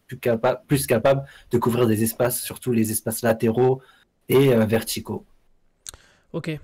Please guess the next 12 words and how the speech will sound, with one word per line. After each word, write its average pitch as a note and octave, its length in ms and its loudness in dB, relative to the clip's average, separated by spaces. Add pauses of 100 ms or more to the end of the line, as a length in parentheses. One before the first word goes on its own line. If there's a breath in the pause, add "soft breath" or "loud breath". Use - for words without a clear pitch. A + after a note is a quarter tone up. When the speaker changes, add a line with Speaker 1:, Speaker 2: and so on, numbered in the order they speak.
Speaker 2:
gardez-en E3+ 400 -6
un F3 60 -8
petit D3+ 160 -14
peu D#3+ 160 -10
sur, C#3 240 -14
euh, B2 320 -10
Tardieu C#3 600 -10
et, A#2+ 220 -14
euh, A#2 260 -14
on A2 220 -16
abordera A2+ 380 -12
aussi, A#2 320 -14